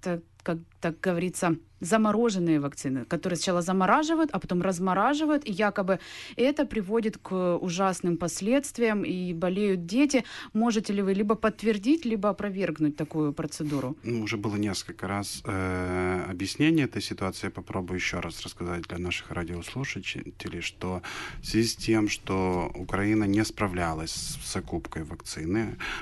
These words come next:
Speaker 2: было обращение к международным, э, партнерам. Правительство Канады выдел-, выделило три миллиона, э, канадских долларов на покупку конкретно вакцины против, э, полиомиелита.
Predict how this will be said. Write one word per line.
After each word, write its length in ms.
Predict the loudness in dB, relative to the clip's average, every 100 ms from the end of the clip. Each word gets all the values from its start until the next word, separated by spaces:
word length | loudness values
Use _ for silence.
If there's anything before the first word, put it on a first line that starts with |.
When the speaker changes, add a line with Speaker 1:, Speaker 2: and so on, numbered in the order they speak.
| -8
Speaker 2:
было 440 | -2 0 4 4 2
обращение 580 | 0 0 0 4 2
к 100 | 2
международным, 760 | -2 -2 0 0 0 -2 -4 -4
э, 680 | -4 -4 -2 -2 -2 -2 -4 -4
партнерам. 640 | -6 -4 -4 -2 0 -2
Правительство 640 | -2 -2 0 0 -2 -4 -4
Канады 380 | 0 0 0
выдел-, 500 | 0 0 0 0 0 -2 -4
выделило 520 | -2 -2 -2 -2 -2 0
три 140 | 2
миллиона, 580 | 2 2 0 0 -2 -4 -6 -10 -10 -12 -8
э, 140 | -2 0
канадских 500 | 2 2 2 -2 -2
долларов 480 | -2 -2 -2 -2 -2
на 100 | -2
покупку 460 | -2 -2 -2 -4
конкретно 540 | -8 -8 -4 -4 -2 -4
вакцины 360 | -4 -2 0
против, 500 | 0 -4 -6 -10 -10 -6
э, 220 | -6 -6
полиомиелита. 720 | -6 -6 -6 -8 -10 -12 -16